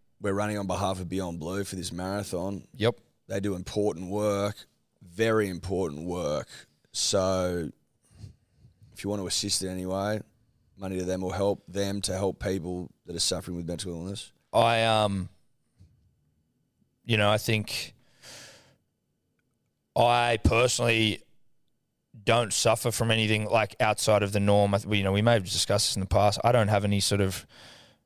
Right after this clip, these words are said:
Speaker 2: uh, mental demons as such. I think I feel down from time to time, but I feel like that's a bit normal. But I've certainly got family members who struggle, and I've got friends who struggle.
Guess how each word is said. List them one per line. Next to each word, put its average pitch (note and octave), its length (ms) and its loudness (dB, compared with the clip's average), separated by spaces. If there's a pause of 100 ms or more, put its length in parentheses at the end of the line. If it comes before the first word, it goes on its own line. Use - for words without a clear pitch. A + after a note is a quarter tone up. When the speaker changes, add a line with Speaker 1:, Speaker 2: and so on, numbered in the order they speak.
(580)
Speaker 2:
uh, G2 460 4
mental G#2 500 0
demons G#2 560 2
as G#2+ 120 2
such. - 540 2 (400)
I - 120 2
think A2 260 0
I F#2+ 80 4
feel F#2 220 0
down G2+ 400 2
from G2+ 180 0
time G2 240 2
to F#2 60 -2
time, A2+ 340 2
but F#2+ 80 0
I G2 40 -2
feel - 160 -2
like G2 80 -2
that's - 180 -4
a - 20 -2
bit F#2+ 140 -2
normal. G#2 280 2
But G2+ 140 2
I've G2 120 2
certainly G#2+ 320 4
got G2 260 0
family G2+ 500 2
members G2 400 4
who F#2+ 300 4 (100)
struggle, A#2+ 600 2 (540)
and G#2+ 140 2
I've G2 140 2
got G2 300 4
friends G#2 600 2
who G2 120 4
struggle. G2+ 640 2